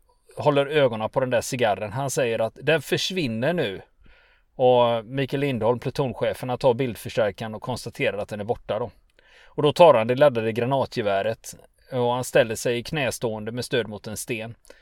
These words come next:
Och gruppchefen där blir laddare och han har med sig ytterligare en pansarspränggranat. Och de säger så här att, "Fan, får vi bara belysning så kanske vi kan se farkosten ute på vattnet och då kan vi ju ge eld."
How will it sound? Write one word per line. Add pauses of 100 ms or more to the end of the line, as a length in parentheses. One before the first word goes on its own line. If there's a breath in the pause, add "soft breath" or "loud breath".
(300 soft breath)
Och
gruppchefen
där
blir
laddare (140)
och
han
har
med
sig
ytterligare
en
pansarspränggranat. (380 soft breath)
Och
de
säger
så
här
att,
"Fan,
får
vi
bara
belysning
så
kanske
vi
kan
se
farkosten
ute
på
vattnet
och
då
kan
vi
ju
ge
eld."